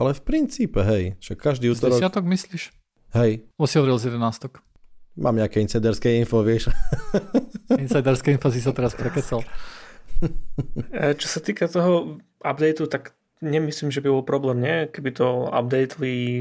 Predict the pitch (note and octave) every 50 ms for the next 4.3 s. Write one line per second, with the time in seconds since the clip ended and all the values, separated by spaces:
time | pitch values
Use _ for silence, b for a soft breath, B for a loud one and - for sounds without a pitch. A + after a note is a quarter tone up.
0 | B2+ A#2+ A#2+ - - - E3+ C#3 D3 A#2+ C3 B2+ B2+ C3+ C3+ C#3 D3 D3 C#3 C#3
1 | C#3+ C#3 - D#3 D3 D3+ - D3 C#3 C3+ - - B2 B2+ B2+ - C3+ C3 B2+ B2
2 | - - - C3 B2+ B2 B2 B2+ - - _ _ _ _ _ _ _ - C3 -
3 | F#3 F3 - - _ _ _ _ _ - - B2+ C3+ B2 A#2+ B2+ B2+ B2+ B2 A#2+
4 | B2 - - - -